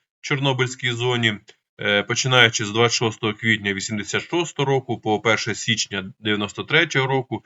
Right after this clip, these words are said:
отримують по дві тисячі триста шістдесят одної гривні щомісячної доплати.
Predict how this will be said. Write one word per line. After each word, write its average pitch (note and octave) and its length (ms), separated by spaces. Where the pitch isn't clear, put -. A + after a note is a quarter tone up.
отримують D3 640
по D3+ 300
дві A#2 220
тисячі B2 440
триста A2+ 340
шістдесят A2 480
одної G#2 240
гривні C3+ 400
щомісячної G#2+ 720
доплати. F#2 580